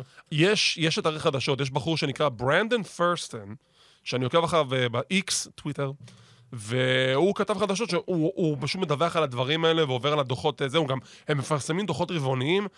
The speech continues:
אתה רואה את הרווחים שלהם, וכן, זה נכון, כשהם אומרים את הדבר הזה, ש-Money in the Bank היה האירוע הכי נמכר ever בזירה קטנה בעולם, זה נכון. כשהסמקדאון האחרון היה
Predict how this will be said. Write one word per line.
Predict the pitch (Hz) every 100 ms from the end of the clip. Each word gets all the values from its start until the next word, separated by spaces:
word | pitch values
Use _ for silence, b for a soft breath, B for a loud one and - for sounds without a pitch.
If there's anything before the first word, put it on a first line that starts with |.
| B B
אתה | 139 143
רואה | 160
את | 190
הרווחים | 151 127 160
שלהם, | 208 208 165
וכן, | 131 - -
זה | 135
נכון, | 147 - 190
כשהם | 156 147
אומרים | 143 226
את | 269
הדבר | 233 185 294 311
הזה, | 147 117 110 b b b -
ש-Money | 151 156 220
in | 220
the |
Bank | 185 196 151
היה | 151
האירוע | 151 139 180 180
הכי | 147 175
נמכר | 165 165 160
ever | - 180 151 135 123 - b b 131
בזירה | 135 - 135 147
קטנה | - 151 180 156 165 - - - -
בעולם, | 117 127 131 190 147 170 - b b
זה | 120 143
נכון. | 135 - 214 120 - b b
כשהסמקדאון | 165 147 156 175 175 185
האחרון | 165 127 156 160
היה | 156